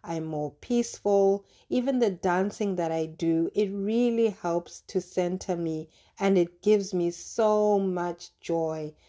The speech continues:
And that's why you see me smiling so much. Sometimes when I dance or when I'm doing the videos that I do or doing my work, it's like I just go into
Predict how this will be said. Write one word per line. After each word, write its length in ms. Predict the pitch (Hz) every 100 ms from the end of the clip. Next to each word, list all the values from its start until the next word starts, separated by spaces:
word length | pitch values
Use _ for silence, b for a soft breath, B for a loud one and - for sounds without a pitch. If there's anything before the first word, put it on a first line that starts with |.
| b b
And 280 | 196 208 208
that's 240 | 208 220 -
why 80 |
you 160 | 247 220
see 240 | - 226
me 140 | 208 202
smiling 500 | 196 202 180 180 180
so 200 | - 175
much. 300 | 165 156 -
Sometimes 760 | - 226 240 233 214 202 202 - _ _ _ _
when 240 | 180 175
I 140 | 165 160
dance 680 | 160 175 185 185 190 - - _
or 480 | 180 165 160 156 b b b -
when 440 | 175 190 202 208 -
I'm 200 | 190 175
doing 260 | 180 180
the 80 | 175
videos 420 | 165 175 175 175
that 140 | 170 160
I 100 | 160
do 360 | 160 175 170
or 100 | 170
doing 340 | 156 175 180 175
my 160 | 160
work, 440 | 156 156 170 165 - _ _ _ -
it's 260 | 202 -
like 340 | 214 185 180 196
I 100 | 190
just 360 | 180 226 226
go 200 | - 175
into 380 | - 185 185 -